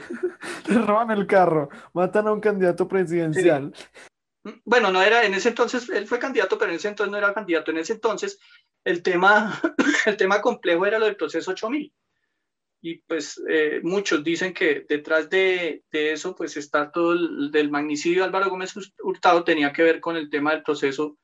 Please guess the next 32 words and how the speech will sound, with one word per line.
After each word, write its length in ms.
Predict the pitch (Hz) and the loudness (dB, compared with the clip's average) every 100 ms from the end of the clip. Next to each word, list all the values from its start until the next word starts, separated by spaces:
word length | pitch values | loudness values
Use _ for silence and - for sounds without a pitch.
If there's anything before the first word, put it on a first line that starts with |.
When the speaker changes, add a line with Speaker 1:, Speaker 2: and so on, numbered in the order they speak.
| _ _ _ | _ _ _
Speaker 2:
ocho 300 | - 165 196 | -4 -4 -2
mil 240 | 190 165 175 | -2 -2 -2
y, 260 | 156 151 | -6 -8
y 60 | 147 | -6
con 200 | 151 147 | -2 -2
Ernesto 440 | 139 143 143 - | 0 0 -2 -2
Samper 400 | 147 151 147 139 | -2 -2 -2 -8
Pizano. 420 | - 143 147 139 147 | -6 -4 -4 -2 -4
Eso 320 | 156 151 _ _ - | -6 -8 _ _ -2
todavía 560 | 170 160 156 170 196 202 - - _ | 4 6 6 6 4 2 -6 -20 _
son 220 | - 208 | 0 4
de 120 | 220 247 | 6 6
los 320 | 220 - - | 6 4 2
pasajes 480 | 185 175 196 208 226 | 4 6 6 6 6
de 80 | |
la 80 | 220 | 4
historia 380 | 170 180 175 202 | 4 4 4 2
que 100 | 214 | 0
nos 180 | 170 - | -2 -4
sigue 240 | 185 185 | -4 -2
debiendo 480 | 196 170 165 165 180 | 0 0 0 -4 -6
todavía 600 | 185 160 151 156 165 - _ _ _ _ _ _ _ | -2 -2 0 0 -2 -6 _ _ _ _ _ _ _
una 200 | 170 180 | -8 -6
explicación 600 | 185 185 170 143 156 151 | -6 -8 -6 -4 -4 -4
seria, 400 | 170 170 156 147 | -2 -2 -2 -4
pues, 220 | 151 - | -8 -8
los 140 | 151 147 | -6 -4
organismos 540 | 147 147 156 170 170 | -2 -2 0 -4 -2
de 100 | 170 | -2
seguridad 480 | 156 143 139 135 151 | 0 -2 -4 0 0
del 140 | 165 | 0
Estado 480 | 143 - 147 185 | -4 -4 -4 -4